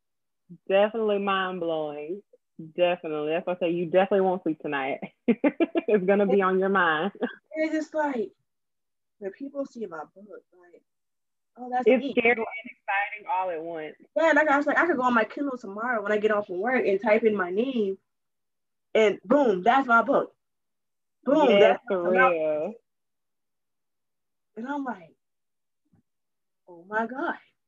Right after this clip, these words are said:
Speaker 2: I wrote a book. I'm a published author that I can actually tell people that." Like, I have a podcast, yes. That I have a YouTube channel, yes. And now I have my third baby, which is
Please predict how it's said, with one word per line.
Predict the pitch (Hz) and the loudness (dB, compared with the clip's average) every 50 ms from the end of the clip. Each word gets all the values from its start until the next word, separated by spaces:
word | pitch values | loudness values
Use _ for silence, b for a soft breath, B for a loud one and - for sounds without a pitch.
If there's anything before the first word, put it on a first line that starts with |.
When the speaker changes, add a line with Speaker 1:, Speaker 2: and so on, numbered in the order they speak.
| _ _ _ _ _ _ _ - | _ _ _ _ _ _ _ 0
Speaker 2:
I | 277 339 403 | 2 4 4
wrote | 349 311 302 294 | 6 4 4 4
a | 294 285 | 4 2
book. | 285 349 359 285 | 4 2 2 4
I'm | 233 285 330 320 | 4 4 4 4
a | 277 277 | 2 2
published | 262 240 233 269 277 294 | 2 -2 0 0 2 4
author | 320 392 415 415 294 247 | 4 4 4 4 4 6
that | 233 226 | 6 4
I | 269 | 4
can | 311 - 208 | 2 2 2
actually | 208 214 220 - 247 240 | 2 2 2 0 -6 -2
tell | 285 302 359 | 0 0 0
people | - - 208 | 0 0 0
that." | 180 160 131 - - | 2 2 0 0 2
Like, | 185 175 180 175 - | 2 2 2 2 2
I | - 196 220 240 247 262 262 _ _ _ _ | 4 4 6 4 4 2 -2 _ _ _ _
have | - 254 269 285 285 | -4 -2 -2 -2 2
a | 285 | 2
podcast, | 220 190 185 - 202 165 151 165 180 | 2 2 2 2 0 0 0 0 4
yes. | 190 202 175 139 - - _ _ _ _ _ _ _ _ _ - | 4 4 4 4 0 -4 _ _ _ _ _ _ _ _ _ 0
That | 185 180 185 196 | 2 4 4 4
I | |
have | 233 220 247 254 | 4 4 4 4
a | 240 | 2
YouTube | 220 226 214 - 214 185 | 0 -2 -4 -6 -10 -8
channel, | - 180 165 170 175 | -6 -6 -4 -2 2
yes. | 208 202 156 143 160 - - | 2 2 2 2 0 -6 -10
And | 175 196 | -8 -2
now | 214 226 220 214 202 202 208 - _ _ _ _ _ _ _ _ - | 2 4 6 6 6 4 2 -2 _ _ _ _ _ _ _ _ -2
I | 214 | 2
have | 220 202 196 | 2 2 4
my | 196 185 | 2 0
third | 180 - 208 202 196 190 | 2 4 2 2 4 4
baby, | 190 175 175 180 | 4 4 4 2
which | 180 175 170 - | -2 -4 -6 -8
is | 165 156 | -10 -12